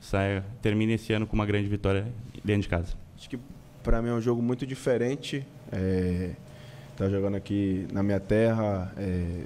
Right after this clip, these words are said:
Speaker 2: vestindo essa camisa, é, fiquei muito feliz quando, quando escutei meu nome na, na convocação, é,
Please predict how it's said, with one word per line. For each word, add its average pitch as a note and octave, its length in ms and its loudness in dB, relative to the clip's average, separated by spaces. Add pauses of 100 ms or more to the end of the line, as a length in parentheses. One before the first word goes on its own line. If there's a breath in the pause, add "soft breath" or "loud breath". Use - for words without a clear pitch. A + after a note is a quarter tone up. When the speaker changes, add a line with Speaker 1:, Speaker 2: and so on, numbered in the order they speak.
Speaker 2:
vestindo G2+ 680 0 (480 loud breath)
essa G2+ 260 2
camisa, A2+ 680 4 (180)
é, F#2 400 0
fiquei G#2+ 560 4 (580 loud breath)
muito B2+ 260 2
feliz C3+ 460 4
quando, G#2+ 760 2
quando G#2 160 2
escutei G2+ 800 2 (160)
meu G2+ 180 2
nome G#2+ 240 4
na, G#2 440 2 (720 loud breath)
na G2+ 100 2
convocação, A2+ 840 2 (220)
é, F#2 800 -4